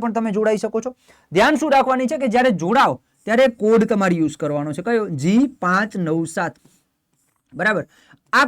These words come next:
કોડનો ઉપયોગ કરશો ને એટલે તમને મેક્સિમમ ડિસ્કાઉન્ટ મળશે. કેટલું? સિત્યોતેર ટકા ડિસ્કાઉન્ટ મળશે, વત્તા એક ટકા બીજું એક્સ્ટ્રા ડિસ્કાઉન્ટ મળશે, એટલે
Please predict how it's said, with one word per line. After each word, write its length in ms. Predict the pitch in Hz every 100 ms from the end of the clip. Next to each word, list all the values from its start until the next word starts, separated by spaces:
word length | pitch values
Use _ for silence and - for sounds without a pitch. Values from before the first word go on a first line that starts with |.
| 262
કોડનો 360 | 262 269 285 269
ઉપયોગ 260 | 240 277 254
કરશો 200 | 285 330 247
ને 40 | -
એટલે 180 | 220 214
તમને 180 | 240 254 185
મેક્સિમમ 480 | 208 208 254 262 247
ડિસ્કાઉન્ટ 420 | 226 220 240 214 202
મળશે. 180 | 185 208
કેટલું? 240 | 226 220 233 _ _ _ -
સિત્યોતેર 480 | 190 214 240 247
ટકા 240 | 233 240 226
ડિસ્કાઉન્ટ 420 | 233 220 247 233 233
મળશે, 200 | 220 285 _ _ - 139
વત્તા 320 | 226 - 277 262
એક 100 | 254
ટકા 220 | 254 247 220
બીજું 180 | 196 220 208
એક્સ્ટ્રા 240 | - 208 180
ડિસ્કાઉન્ટ 340 | 175 175 147
મળશે, 240 | 156 202
એટલે 100 | 247